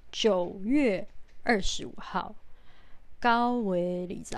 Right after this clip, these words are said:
五号，September twenty-fifth，Saturday，我们会在空中再会，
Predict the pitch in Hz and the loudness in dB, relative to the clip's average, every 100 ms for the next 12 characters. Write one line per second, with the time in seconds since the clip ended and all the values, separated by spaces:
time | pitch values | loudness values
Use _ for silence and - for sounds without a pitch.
0 | - - - - 110 - - - - - | -8 -8 -8 -8 -8 -10 -12 -12 -12 -14
1 | - - - - - - - - - - | -14 -18 -20 -16 -16 -16 -18 -12 -6 -2
2 | - - 208 208 214 196 196 190 190 190 | 6 12 12 10 2 0 2 2 0 -2
3 | - 196 190 185 160 - 202 - - - | -2 0 0 -2 -4 -6 -6 -6 -8 -2
4 | - - - - - - 185 175 147 147 | 0 0 -2 -8 -10 -2 0 0 -2 -6
5 | - - 220 - - - - - - - | -8 -12 -12 -16 -18 -20 -20 -20 -20 -20
6 | - 180 165 - - 190 165 185 - - | -8 -4 -4 -6 -4 -4 -2 -4 -4 -2
7 | - 247 247 247 - 202 202 208 208 185 | 2 2 0 -2 0 2 2 -2 -2 -4
8 | 165 165 - 135 214 | -6 -6 -6 -6 -10